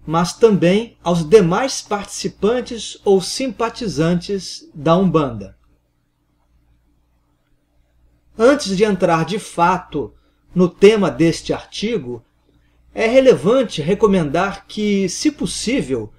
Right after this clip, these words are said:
o interessado leia o texto ou acesse o vídeo intitulado O Porquê Alguém é Filho de Ogum, aqui neste canal.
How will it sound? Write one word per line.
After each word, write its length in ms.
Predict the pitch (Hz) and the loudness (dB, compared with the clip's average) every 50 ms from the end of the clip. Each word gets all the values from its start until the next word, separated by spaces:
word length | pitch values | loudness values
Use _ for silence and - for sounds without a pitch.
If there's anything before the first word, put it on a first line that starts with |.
| _ - _ _ _ - | _ -20 _ _ _ -4
o 140 | - 202 226 | 0 0 2
interessado 720 | 247 240 - - 254 214 - - - - 208 226 214 214 185 | 2 2 0 2 2 2 0 -2 -4 -4 -2 0 2 2 4
leia 340 | 165 170 208 247 254 214 | 6 6 6 6 6 4
o 60 | 214 202 | 2 0
texto 580 | - - 185 196 214 208 - - - 262 - - | 2 6 6 6 6 4 0 -8 -10 -8 2 4
ou 200 | 214 226 240 226 | 6 6 6 4
acesse 680 | 214 - - - - 208 202 208 202 202 - - 202 | 0 -4 -6 -2 -2 0 0 0 -2 -4 -6 -2 -2
o 100 | 190 170 | -2 -2
vídeo 680 | 139 120 135 196 254 247 180 123 117 139 135 123 113 - _ _ _ | -2 -4 -4 -2 -2 -2 -2 -4 -6 -6 -6 -6 -8 -12 _ _ _
intitulado 1000 | 202 240 269 254 - - - - 180 147 143 156 185 196 185 147 135 127 107 - - - - _ - - | -4 -4 -4 -2 -2 -4 -2 0 2 2 2 2 2 0 0 -2 -4 -6 -6 -8 -14 -20 -20 _ -4 -4
O 80 | 196 | -4
Porquê 420 | 175 - 254 214 - - - 240 262 | -2 -2 -2 -4 -4 -4 0 2 2
Alguém 520 | 262 247 185 139 175 190 208 220 220 - - - | 2 2 2 2 2 2 2 0 -2 -8 -8 -6
é 80 | 208 202 | -6 -6
Filho 260 | - - 226 208 202 | -4 -4 -2 -2 0
de 80 | 180 | 0
Ogum, 380 | 254 254 208 165 170 175 170 165 - _ _ _ _ _ _ _ _ - | 0 0 0 0 0 0 0 -2 -4 _ _ _ _ _ _ _ _ -8
aqui 480 | 147 160 - - - 190 233 269 294 285 - | -6 -6 -6 -4 -2 -2 0 0 -2 -2 0
neste 320 | 175 208 - - - - | 2 2 2 0 -4 -6
canal. 580 | - 269 269 254 214 147 123 101 - - - | -4 -4 -2 -2 -2 -4 -4 -6 -8 -12 -18